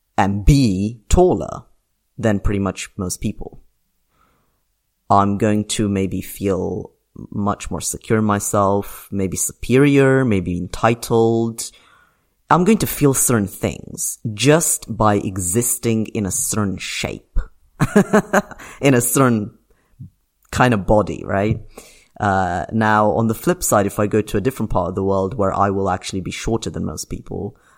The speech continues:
I will have a totally different experience. I'm the same person. My body is exactly the same.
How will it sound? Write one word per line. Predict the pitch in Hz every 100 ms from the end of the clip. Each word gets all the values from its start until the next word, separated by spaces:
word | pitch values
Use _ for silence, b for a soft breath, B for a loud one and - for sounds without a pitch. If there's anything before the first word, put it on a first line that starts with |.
| b b -
I | 127
will | 156
have | 131
a | -
totally | - 104 98
different | 95 92
experience. | 90 - 92 - b b
I'm | 107
the | 95
same | - 117 113
person. | 120 107 - 117 131 - _ _
My | - 98
body | 95 101
is | 95
exactly | 92 95 92 - 104
the |
same. | 104 - 95 95 98